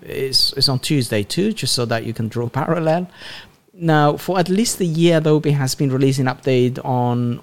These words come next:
other days as well. And, and these updates are not necessarily more important, and in this case, can be considered regular, um, updates without a need to, without the need to expedite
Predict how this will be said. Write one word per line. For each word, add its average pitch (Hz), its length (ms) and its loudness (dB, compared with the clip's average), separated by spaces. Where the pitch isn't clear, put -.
other 156 200 4
days 123 340 2
as 110 120 -4
well. 110 440 -2
And, 113 280 -6
and 123 140 -4
these 156 200 2
updates 135 440 0
are 131 80 -2
not 127 220 -2
necessarily 120 600 -2
more 117 260 -2
important, 113 600 -2
and 120 280 -4
in 151 100 2
this 196 200 2
case, 117 460 0
can 226 300 -6
be 220 100 -4
considered 147 580 -2
regular, 135 480 -4
um, 123 260 0
updates 143 560 -2
without 127 640 0
a 139 80 -2
need 135 320 2
to, 117 640 -2
without 156 400 4
the 151 80 4
need 147 420 6
to 123 180 0
expedite 127 680 -4